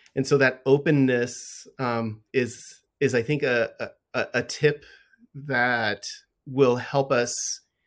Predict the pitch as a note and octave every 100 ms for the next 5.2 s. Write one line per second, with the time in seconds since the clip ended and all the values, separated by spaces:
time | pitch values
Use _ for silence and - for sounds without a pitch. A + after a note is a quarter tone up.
0 | _ _ - C3+ C3+ E3+ - F#3+ D#3 D#3+
1 | D#3 A#2+ D#3 G3 E3+ B2+ C3 - F3+ F3+
2 | A#2 A2+ - - _ - C#3+ E3 D#3 D3+
3 | - - D#3 D#3 C#3+ C3+ B2 - D3 C3+
4 | B2+ B2+ C3 B2 A#2+ - C3 B2+ B2+ -
5 | C3+ C3